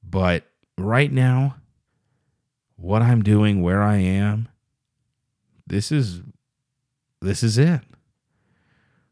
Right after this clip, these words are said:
This is what I'm meant to be doing at this moment. But let's get back to what's important out there. We got Harvey, okay? Harvey took out Houston. Now we got Irma,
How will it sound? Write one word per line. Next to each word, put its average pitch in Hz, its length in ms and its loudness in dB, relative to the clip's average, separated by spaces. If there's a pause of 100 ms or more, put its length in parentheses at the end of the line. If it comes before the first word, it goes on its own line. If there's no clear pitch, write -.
(160)
This 104 200 0
is 101 100 2
what 98 160 2
I'm 95 220 4
meant 92 180 2
to - 80 -10
be 85 140 -2
doing 82 500 -2
at 80 140 -10
this 82 200 -6
moment. 73 480 -10 (1800)
But 147 100 -2
let's 214 220 2
get 131 180 2
back 113 320 4
to 95 120 -4
what's 90 180 -2
important 80 460 -2
out - 180 -16
there. - 240 -16 (640)
We 127 80 -4
got 131 160 2
Harvey, 87 480 -4 (480)
okay? 87 240 -10 (1120)
Harvey 139 360 4
took 107 240 -2
out 82 160 -2
Houston. - 420 -12 (220)
Now 131 200 -2
we 190 100 -4
got 160 260 0
Irma, 120 460 0